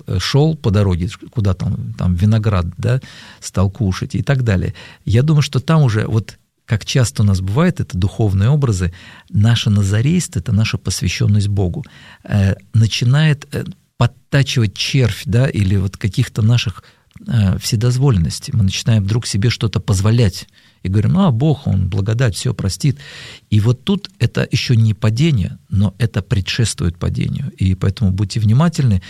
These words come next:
история с Самсоном — это еще и для наших дней новозаветних тоже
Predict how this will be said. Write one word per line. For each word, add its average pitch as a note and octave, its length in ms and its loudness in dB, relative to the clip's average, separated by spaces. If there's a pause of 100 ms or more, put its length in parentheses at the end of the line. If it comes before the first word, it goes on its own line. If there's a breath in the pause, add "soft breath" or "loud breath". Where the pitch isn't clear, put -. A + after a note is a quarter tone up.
(200 loud breath)
история A2 380 0
с - 60 -2
Самсоном — A#2 540 2
это F2+ 160 -2
еще F#2 260 -2
и G2+ 80 2
для G2 220 0
наших G#2 460 0 (480 loud breath)
дней A#2+ 560 2 (100)
новозаветних G2+ 720 0
тоже G#2 360 -2